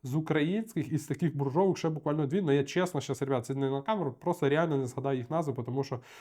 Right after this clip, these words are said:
це було ще до Нового року, що я в листопаді десь цим, цим питанням займався.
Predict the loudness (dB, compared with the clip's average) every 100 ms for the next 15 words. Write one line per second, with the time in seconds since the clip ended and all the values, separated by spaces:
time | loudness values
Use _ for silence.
0 | -4 2 6 6 4 2 4 4 6 4
1 | 2 -2 0 2 0 2 0 0 -6 -8
2 | -6 -6 -6 -6 -4 -2 -2 0 0 0
3 | 0 -4